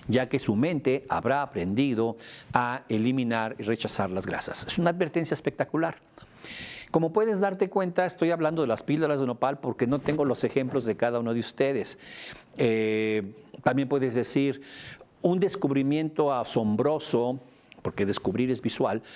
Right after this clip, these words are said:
sobre las píldoras de nopal, eh, mostró ta, ta, ta.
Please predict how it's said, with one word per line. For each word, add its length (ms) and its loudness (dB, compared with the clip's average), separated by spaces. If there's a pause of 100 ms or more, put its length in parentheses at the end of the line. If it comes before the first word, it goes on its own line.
(220)
sobre 280 0
las 180 -2
píldoras 400 0
de 60 0
nopal, 420 0 (500)
eh, 240 2
mostró 680 2 (560)
ta, 100 4
ta, 120 -2
ta. 200 -4